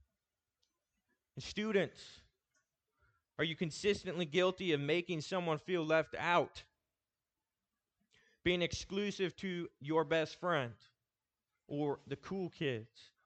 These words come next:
or your group, and ignoring someone who appears different, is from a different country perhaps, a different town, a different culture, or has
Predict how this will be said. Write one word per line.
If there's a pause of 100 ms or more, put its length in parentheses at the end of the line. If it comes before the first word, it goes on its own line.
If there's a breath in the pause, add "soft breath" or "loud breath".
(120)
or
your
group, (1500)
and
ignoring
someone
who
appears
different, (1160)
is
from
a
different
country
perhaps,
a
different (880)
town, (220)
a
different (1040)
culture, (1400)
or
has